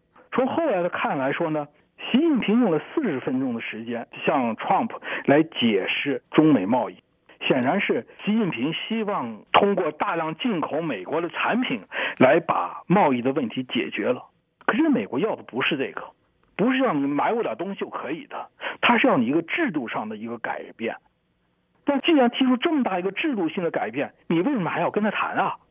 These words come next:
而且已经接受了美国要求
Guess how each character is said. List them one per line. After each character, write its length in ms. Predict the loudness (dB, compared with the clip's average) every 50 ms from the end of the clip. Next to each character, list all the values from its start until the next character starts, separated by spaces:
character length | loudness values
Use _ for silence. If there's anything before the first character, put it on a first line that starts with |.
| _ _ _ _ -16 -10 0 0
而 140 | 2 2 2
且 100 | 0 -2 -2
已 260 | -2 0 -2 -2 0
经 160 | 0 -2 -2 2
接 260 | 2 2 4 4 2
受 220 | 2 2 2 2
了 220 | 2 0 0 -2 -4 -8 _
美 260 | -2 0 0 0 -2
国 360 | -2 -2 0 0 0 0 -2 _ _ 0
要 300 | 2 2 4 2 2 2
求 340 | 0 0 0 0 -2 -2